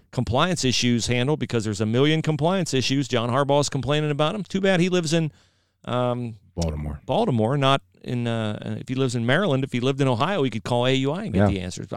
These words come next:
Speaker 1: They could probably help him, but I don't know if they would. <laughs> Steve's a Browns fan, so I doubt that he would help John
Speaker 2: But it's
Speaker 1: Harbaugh.
Speaker 2: the good Harbaugh.
Speaker 1: Ah, the
Speaker 2: <laughs> It's
Speaker 1: sane
Speaker 2: the
Speaker 1: Harbaugh, as I
Speaker 2: sane
Speaker 1: refer
Speaker 2: Harbaugh,
Speaker 1: to him
Speaker 2: yes.
Speaker 1: on Twitter, yes. But A U I, they're sane, and they're very comprehensive in helping you with health insurance, uh,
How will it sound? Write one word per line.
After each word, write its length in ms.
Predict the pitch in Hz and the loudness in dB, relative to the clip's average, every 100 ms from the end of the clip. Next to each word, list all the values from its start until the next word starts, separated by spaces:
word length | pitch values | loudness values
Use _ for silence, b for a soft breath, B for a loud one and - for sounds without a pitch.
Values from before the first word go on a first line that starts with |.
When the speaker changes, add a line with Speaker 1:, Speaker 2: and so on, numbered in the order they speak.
| - | -12
Speaker 1:
They 80 | - | -12
could 100 | 101 | -10
probably 240 | - 80 - | -8 -8 2
help 240 | 151 170 | 2 4
him, 100 | 110 113 | 4 6
but 160 | 151 117 | 6 6
I 40 | |
don't 100 | 113 | 4
know 80 | 107 | 2
if 80 | 95 | 2
they 120 | 104 | 0
would. 320 | 110 151 139 | 6 8 6
<laughs> 60 | - | 4
Steve's 260 | 139 123 | 0 0
a 40 | 101 | 0
Browns 320 | 113 120 117 | 0 -2 -4
fan, 240 | 110 98 95 | -6 -6 -4
so 120 | 113 | -4
I 80 | 110 | 0
doubt 280 | 107 175 | 4 4
that 100 | - | 4
he 120 | 110 113 | -2 -2
would 160 | 104 B B B B | -2 B B B B
help 180 | 139 135 | 0 2
John 260 | - 135 123 | 4 4 6
Speaker 2:
But 160 | 165 | 6
it's 100 | 165 | 6
Speaker 1:
Harbaugh. 80 | 127 | 6
Speaker 2:
the 80 | 170 | 8
good 160 | 143 175 | 8 8
Harbaugh. 480 | 98 87 80 71 - - 101 | 8 8 4 2 -2 -8 -4
Speaker 1:
Ah, 140 | 127 | 2
the 180 | 151 127 | 6 6
Speaker 2:
<laughs> 40 | |
It's 100 | 127 | 6
Speaker 1:
sane 220 | 170 214 170 | 6 8 8
Speaker 2:
the 60 | |
Speaker 1:
Harbaugh, 240 | 113 180 156 | 8 4 4
as 100 | 165 | 4
I 20 | |
Speaker 2:
sane 220 | 170 143 | 6 6
Speaker 1:
refer 200 | 117 95 | 6 6
Speaker 2:
Harbaugh, 80 | 82 | 6
Speaker 1:
to 60 | 80 | 6
him 60 | 85 101 | 6 4
Speaker 2:
yes. 20 | |
Speaker 1:
on 140 | 101 | 0
Twitter, 220 | 98 101 101 | -2 -2 0
yes. 240 | 143 - B B B | 0 -2 B B B
But 140 | 160 - | 0 4
A 80 | 226 | 6
U 240 | 240 226 | 8 8
I, 200 | 240 226 | 8 8
they're 180 | 180 277 | 6 6
sane, 520 | - 170 117 135 214 - _ _ | 4 2 4 4 2 -4 _ _
and 180 | 127 131 | 0 4
they're 140 | 135 | 4
very 300 | 107 156 196 | 4 4 4
comprehensive 680 | 147 151 135 123 131 - 120 | 2 2 2 0 0 0 -2
in 80 | 104 | 2
helping 320 | 123 120 117 | 2 0 -2
you 100 | 113 | -2
with 100 | 98 | -2
health 240 | 120 151 165 | -2 0 0
insurance, 600 | 147 147 139 131 - - _ _ _ | -2 0 0 -2 -4 -8 _ _ _
uh, 120 | - | -12